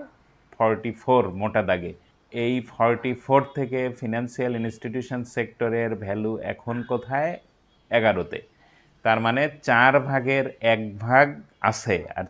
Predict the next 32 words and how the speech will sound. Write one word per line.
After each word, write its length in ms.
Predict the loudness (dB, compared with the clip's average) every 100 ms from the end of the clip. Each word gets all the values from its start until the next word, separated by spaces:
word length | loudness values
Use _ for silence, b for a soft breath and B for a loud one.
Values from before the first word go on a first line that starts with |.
| -2
তিন 160 | 0 2
ভাগই 280 | 0 0 0 -2
নাই। 160 | -4 -6 -12 _
তার 160 | -6 -6
মানে 200 | -6 -8 -6 -6
এই 80 |
সেক্টরের 480 | -4 -8 -8 -6 -6 -6
বিনিয়োগকারীদের 640 | -4 -4 -4 -6 -4 -6 -6
যে 100 | -8 -6
কী 80 | -2
অবস্থা, 380 | 0 -2 -4 -6 -4
সেটা 300 | -6 -2 -2 -4 b b b _
এই 140 | -4 -2
সেক্টর 400 | -2 -2 -4 -6 -2
চার্ট 220 | -2 -2 -2
দেখলেই 380 | -2 -2 -4 -4
বোঝা 280 | -4 -2 -2
যায়। 220 | 0 0
যাচ্ছে 220 | -2 -2 -4 0
কারণ 240 | 2 2 0 -4 -10 -20 _ -8 -4
এটা 180 | 0 0 0
ইতিহাসের 460 | -6 -6 -6 -4 -8 -2
সর্বনিম্ন 640 | -2 0 0 -2 -2 -2 0 0
অবস্থানে 460 | 0 -2 -6 -4 -2 -2
আছে 240 | -2 -6 -8 -8 -8
এই 80 | -8 -8
ফিনান্সিয়াল 440 | -8 -8 -8 -6
ইনস্টিটিউশন 640 | -6 -8 -10 -10 -8 -8 -10
সেক্টর। 440 | -6 -6 -4 -8 -8 _ _
তাহলে 380 | 4 4 2 2 2 0 0
এই 80 | -2 -4
সেক্টরটা 640 | -4 -2 -4 -2 0